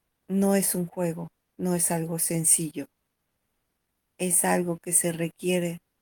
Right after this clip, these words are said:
de mucho conocimiento, práctica y entrega. Soy Elizabeth Tajau. Es un placer estar, compartir con ustedes un conocimiento más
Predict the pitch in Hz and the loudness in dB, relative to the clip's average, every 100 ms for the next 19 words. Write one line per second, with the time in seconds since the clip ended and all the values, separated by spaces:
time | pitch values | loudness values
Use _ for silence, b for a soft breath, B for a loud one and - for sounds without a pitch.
0 | - 175 165 170 175 170 - 165 - 156 | -10 -6 -2 0 -2 -4 -8 -8 -6 -6
1 | 156 - 160 165 165 - 160 - 165 160 | -4 -4 -2 -2 -4 -6 -10 -10 -10 -10
2 | - _ 180 - - _ _ _ _ _ | -12 _ -20 -20 -20 _ _ _ _ _
3 | _ - 175 170 - - 131 - _ _ | _ -12 -6 -6 -6 -12 -14 -18 _ _
4 | _ - - 226 208 196 180 185 170 165 | _ -4 2 4 6 4 4 4 0 -2
5 | 156 - 196 220 - _ 208 180 - 190 | -8 0 2 2 -4 _ -8 -6 -6 -2
6 | 185 175 - 190 185 185 185 - - 233 | -2 -2 -4 -2 0 2 6 6 6 2
7 | 226 226 - 180 175 - - 190 190 185 | 0 -4 -6 -6 -6 -6 -4 -2 -2 -4
8 | - - - 175 170 - 170 185 - 202 | -8 -14 -6 -4 -4 -2 -2 -2 -6 -4
9 | 196 - - 175 165 - - 214 208 202 | -4 -4 -4 -2 -2 -6 -2 0 0 0
10 | - 196 180 180 175 170 - 170 170 165 | -2 -6 -4 -2 -2 -2 -4 -2 -2 -2
11 | 156 - 160 165 175 180 - | -4 -6 -2 0 0 2 0